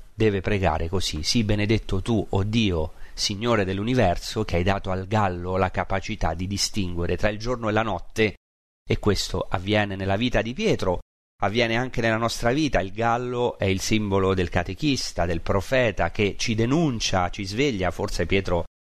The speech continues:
avrebbe voluto uccidere questo gallo che gli rimproverava le sue colpe, e, diciamo così, no? Ma, eh, noi abbiamo bisogno, abbiamo bisogno di un profeta come per esempio ha avuto bisogno il profeta Davide,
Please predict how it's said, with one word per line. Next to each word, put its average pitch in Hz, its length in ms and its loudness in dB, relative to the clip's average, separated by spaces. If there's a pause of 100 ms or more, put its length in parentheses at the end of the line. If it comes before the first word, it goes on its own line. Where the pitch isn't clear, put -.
(160)
avrebbe 95 360 -2
voluto 101 360 2
uccidere 98 500 2
questo 95 320 -2
gallo 92 380 0
che 95 100 -2
gli 92 100 0
rimproverava 95 720 0
le 92 100 -8
sue 95 180 -10
colpe, 101 540 2 (720)
e, 101 720 2
diciamo 87 360 0
così, 113 280 -2
no? 104 220 2
Ma, 98 320 2 (500)
eh, 101 260 2
noi 117 200 2
abbiamo 113 360 2
bisogno, 95 840 0
abbiamo 107 400 2
bisogno 104 480 2
di 98 80 2
un 98 60 0
profeta 104 480 0
come 92 240 -4
per 90 100 -2
esempio 95 300 -2
ha 92 40 2
avuto 95 260 -2
bisogno 95 340 -2
il 92 80 0
profeta 95 420 0
Davide, 95 640 0